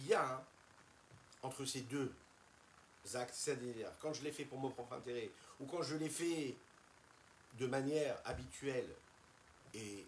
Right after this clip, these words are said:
avec, euh, voilà, parce que c'est la routine. C'est ce qui va se passer en bas, pas ce qui se passe en haut, parce que de toutes les manières, on l'a dit, elle peut pas monter là-haut.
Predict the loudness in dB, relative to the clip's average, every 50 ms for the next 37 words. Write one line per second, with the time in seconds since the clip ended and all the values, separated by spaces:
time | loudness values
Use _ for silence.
0 | -10 -8 -6 -6 -6 -6 -6 -6 -6 -4 -4 -6 -8 -12 -14 -16 -16 -18 -20 -20
1 | -20 -20 -14 -10 -8 -4 -2 -2 0 -2 -2 -4 -8 -6 -4 -4 -2 -2 -2 -2
2 | -2 -4 -6 -8 -10 -10 -10 -10 -10 -10 -12 -14 -18 -20 -20 -20 -20 -20 -20 -20
3 | -20 -20 -20 -20 -20 -20 -20 -20 -20 -20 -20 -20 -20 -20 -20 -20 -20 -20 -20 -20
4 | -20 -20 -20 -20 -20 -20 -20 -20 -20 -20 -20 -20 -20 -20 -20 -20 -20 -20 -20 -20
5 | -8 0 2 4 4 4 4 2 0 0 -2 -2 -4 -4 -4 -2 -4 -4 -4 -4
6 | -6 -6 -6 -4 -4 -6 -6 -10 -18 -12 -6 -4 -2 -2 -2 -4 -6 -6 -6 -4
7 | -4 -6 -6 -6 -8 -10 -12 -10 -8 -6 -4 -2 -2 0 0 0 0 0 -2 -2
8 | -4 -4 -4 -4 -4 -4 -4 -6 -8 -10 -10 -12 -12